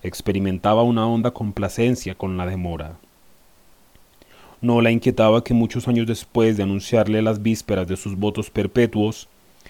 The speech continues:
José Arcadio siguiera diciendo que esperaba terminar los estudios de alta teología para emprenderlos de diplomacia, porque ella comprendía que era muy alta y empedrada de obstáculos la escalera de caracol que conducía a la silla de San Pedro.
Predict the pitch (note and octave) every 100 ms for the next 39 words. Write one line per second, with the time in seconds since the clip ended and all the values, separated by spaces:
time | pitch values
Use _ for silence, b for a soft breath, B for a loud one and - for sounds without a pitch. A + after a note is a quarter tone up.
0 | B B - C3 D3+ C3 - D3+ D#3+ F3
1 | D3+ B2+ C3+ C#3+ D3+ B2+ C#3+ C#3+ B2 -
2 | - - G2+ F#2+ G#2+ G#2+ A2+ G#2+ G2 A2
3 | A2+ - - - C3+ B2+ G2+ F#2 G#2 G2+
4 | F#2+ A2 - G#2 G2+ G2 - B2+ G#2+ F#2+
5 | G#2 G#2 G2 A2 G#2 G#2+ B2 B2+ A#2 G#2+
6 | - G2 G#2 G2+ F#2+ F#2+ A#2 - b b
7 | b b b b b b C3 B2+ C#3+ C#3
8 | E3+ - E3+ - B2 A#2 D#3 C#3+ G2 -
9 | A#2 A#2 C3 C3 C3 C#3+ B2+ G2+ G2+ G#2
10 | A#2 G#2+ A2 B2 A#2+ F#2+ F#2+ G#2 - -
11 | - - G2 F#2+ G#2+ G#2 - A2 A2+ B2+
12 | B2+ B2 A2 - C3 A2 G2 - G#2+ G#2
13 | G#2 A2 A#2+ A#2+ A2 G2+ - G#2+ A#2+ A2+
14 | - G2+ F#2+ F#2+ E2+ D#2